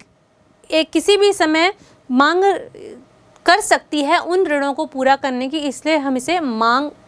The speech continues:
ऋण कहते हैं। अब जब हम अवधि ऋण की बात कर रहे हैं, तो जैसे कि नाम से ही स्पष्ट है कि ये जो ऋण होते हैं एक ड्यूरेशन के लिए, अवधि के लिए दिए जा सकते हैं। त्रैमासिक हो सकता है, छः मासिक हो सकता है,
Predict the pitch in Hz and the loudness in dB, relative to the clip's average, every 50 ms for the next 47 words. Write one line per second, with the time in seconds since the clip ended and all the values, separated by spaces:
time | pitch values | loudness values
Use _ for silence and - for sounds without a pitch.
0 | - 226 240 254 269 254 233 233 - 190 - - - 190 214 - - - - - | -4 0 2 4 4 2 0 -2 -4 -6 -6 -6 -10 -12 -14 -14 -18 -20 -20 -20
1 | - - - - - - - - - - 349 349 330 - 403 392 403 440 453 370 | -16 -16 -16 -14 -16 -16 -18 -2 2 2 2 4 4 2 4 4 4 2 2 0
2 | - - - 254 247 254 240 247 320 381 403 370 381 359 359 349 - 330 277 262 | 0 2 2 4 4 2 2 4 4 4 4 4 2 0 0 -2 -4 -2 0 2
3 | 262 254 254 254 _ - 254 240 226 240 226 226 226 220 214 233 254 311 339 320 | 2 2 2 -2 _ -10 -10 -10 -8 -8 -10 -10 -10 -10 -8 -6 -6 -6 -6 -8
4 | - 277 233 247 240 - 285 - 302 320 320 285 247 233 220 220 233 247 - 320 | -8 -6 -6 -4 -4 -6 -6 -4 -2 -2 0 0 0 0 0 0 -2 -2 0 2
5 | 320 330 349 339 - - 254 254 247 - - - 269 285 330 359 - - - - | 2 2 2 0 0 -2 -2 -2 -2 -4 -2 2 4 4 4 2 0 -6 -20 -20
6 | - - - - - 320 320 302 269 262 285 339 381 370 349 370 370 349 311 311 | -20 -20 -20 -4 0 4 4 6 6 6 6 6 4 4 4 4 2 2 2 0
7 | 294 285 285 269 262 254 - - 277 330 - 392 415 359 330 370 381 392 403 415 | -2 -2 -2 -4 -6 -6 -4 -2 -2 0 0 0 0 2 2 4 4 4 4 2
8 | 392 - - 480 480 427 370 349 320 294 - - 311 330 359 392 415 403 381 330 | 2 0 0 -2 0 0 0 0 0 2 2 2 2 2 4 2 2 2 0 -2
9 | 311 247 254 247 226 214 202 226 - - - 233 240 - - - - _ _ - | -4 -2 -2 0 0 0 -2 -4 -6 -4 -4 -4 -4 -6 -14 -20 -20 _ _ 2
10 | 349 381 381 370 370 349 349 - 359 330 330 330 311 - 294 269 _ - 302 311 | 4 4 4 4 2 2 0 0 -4 -2 -2 -2 -4 -4 -8 -12 _ -4 -4 -4
11 | 311 - - 370 381 370 359 339 330 320 - 320 294 - 302 285 - 277 262 _ | -4 -4 -4 -2 -2 0 -2 -2 -4 -4 -6 -8 -8 -6 -6 -4 -6 -6 -4 _
12 | - 285 285 302 | 2 2 2 2